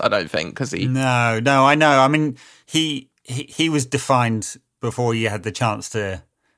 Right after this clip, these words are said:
Speaker 2: define himself as Chelsea manager as being not, not fit for the job.
Speaker 1: Yeah.
Speaker 2: And everyone just kind of agreed with that and, and would never let it go.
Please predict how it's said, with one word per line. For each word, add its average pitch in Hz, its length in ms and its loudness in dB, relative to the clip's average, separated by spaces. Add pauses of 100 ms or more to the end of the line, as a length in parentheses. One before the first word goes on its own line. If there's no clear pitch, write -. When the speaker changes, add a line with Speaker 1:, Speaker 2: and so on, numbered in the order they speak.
(160)
Speaker 2:
define 120 340 2
himself 113 460 -2
as 104 100 -6
Chelsea 110 320 -6
manager 95 400 -8
as 98 120 -8
being 98 340 -6 (340)
not, 113 300 -8
not 110 240 -8
fit 117 200 -8
for 110 100 -8
the 98 120 -8
job. 101 320 -4 (420)
Speaker 1:
Yeah. - 100 -4
Speaker 2:
And 117 140 -6
everyone 107 340 -6
just - 200 -12 (100)
kind 104 180 -4
of 98 80 -8
agreed 113 400 -2
with 107 160 -8
that 101 280 -4
and, 101 340 -6 (440)
and 107 320 -6
would 104 160 -8
never 107 200 -2
let 107 200 -4
it 117 100 -12
go. 104 260 -4